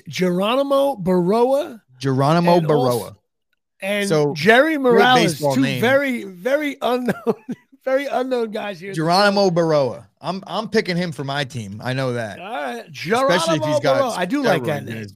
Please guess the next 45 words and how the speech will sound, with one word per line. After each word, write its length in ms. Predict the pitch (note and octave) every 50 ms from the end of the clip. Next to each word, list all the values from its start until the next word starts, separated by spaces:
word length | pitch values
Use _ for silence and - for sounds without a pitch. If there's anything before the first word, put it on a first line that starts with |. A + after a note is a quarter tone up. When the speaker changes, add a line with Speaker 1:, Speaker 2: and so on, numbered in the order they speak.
| _ _ -
Speaker 1:
All 100 | G#3+ C#4+ F#4
right, 220 | F#4+ E4+ B2 A#2
those 140 | - F#4 -
are 40 | -
Speaker 2:
locker. 100 | - G2
Speaker 1:
two 160 | B3+ C4 B3+
good 240 | F#3 A3 G#3+ F#3 D#3+
guys 340 | F3 D#3 D#3 F3+ A3+ F3 F3
right 180 | G3+ G3 D#3+
there. 300 | - G3+ G3+ A3 B3 C#4 _ _ _ _ _ _ _
Somebody's 400 | - - C4+ D4+ C#4 A3+ F#3 C#3+
driving 320 | E3+ F3 E3 D#3 D#3 D#3
off 140 | D#3 D3 -
the 80 | D#3 D3
road 260 | D3+ D3+ D#3 E3+ E3
mentioning 400 | D#3+ D#3 C#3+ - D3 D3+ C#3+ C3
people 240 | D3 D3+ D3 D3 D3
you 60 | C#3+
don't 180 | C#3+ C#3+ C#3+
know. 280 | C#3+ C#3+ C#3+ D3+ E3 _ _ _ _ _ _ _ _ _ _ -
Which 280 | B3 D#4+ E4 - - -
brings 300 | D4+ F#4+ G#4 F#4+ B3+ B3
us, 140 | A#3 -
Christopher, 500 | - - B3 A#3 - C4 C#4 D4 D#4+ D#4+ D4
to 180 | - - B3+ A#3+
Patreon. 680 | - A3 A#3+ C#4 C4 - C4 C#4+ C4 G3+ E3+ D#3 E3
Now, 300 | G#3+ A#3 A3+ G#3 D#3 - _ _ _ _ _ _ _ _ _ _ -
we, 340 | D3+ F#3+ C4 D#4+ E4 - - -
you 180 | A3 B3+ D4 D#4
could 180 | - D#4+ B3
say 320 | - - - - E4 G4 A4 A#4 A#4 G#4
I'm 140 | G4 F#4
in 60 | D#4+ C#4
a 60 | -
slump, 360 | - - A#3 G#3 - - _ _ _ _ _ _ _ _ _ _ _ _ _ _ _ - - _ -
but 220 | C#3+ F#3+ G3 -
last 340 | F#3 F#3+ A3+ D4+ D#4+ - -
week 340 | A3 B3+ C4 B3 G#3+ D3+ C3+
during 380 | - C#4 F#4+ G#4+ G#4 G4 E4+ D4+
the 80 | C4+
show, 460 | - - - A#3+ C4+ C#4 C#4 C#4 C4+
my 180 | B3+ A3 G#3+ G#3
boy 360 | F#3 D#3+ G#3+ A#3 B3+ B3+ A#3+
Louis 340 | A#3 A#3 C4+ D#4 D#4 C#4+ A#3
Viccidomini 760 | A3 A3 - - E3+ D3 G#3+ A3+ B3 B3+ C4 B3+ C4 C4 -